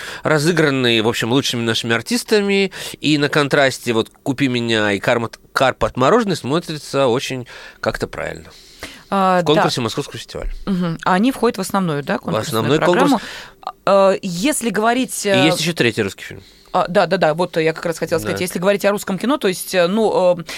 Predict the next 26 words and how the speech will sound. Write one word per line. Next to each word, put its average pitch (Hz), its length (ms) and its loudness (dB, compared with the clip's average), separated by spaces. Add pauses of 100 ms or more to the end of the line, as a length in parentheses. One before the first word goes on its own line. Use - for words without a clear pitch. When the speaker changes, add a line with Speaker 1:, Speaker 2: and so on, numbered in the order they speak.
Speaker 2:
когда 214 240 2
ты - 80 0
приезжаешь 220 460 2
с - 20 -10
других 208 300 -2
фестивалей, 233 600 0
э, 170 220 2
например, 170 380 -4
там, 131 180 -10
с, - 180 -12
э, 131 380 -2
французских 196 520 -6
фестивалей 175 400 -4
в - 60 -18
Каннах 156 380 -6
или 151 100 -6
с 147 60 -12
каких-то 165 320 -10
других, 208 320 -4
ты 220 120 -4
всегда 180 280 -2
говоришь, 170 280 2
что - 120 -8
вот 160 80 -2
эти 202 140 -2
страны 269 340 0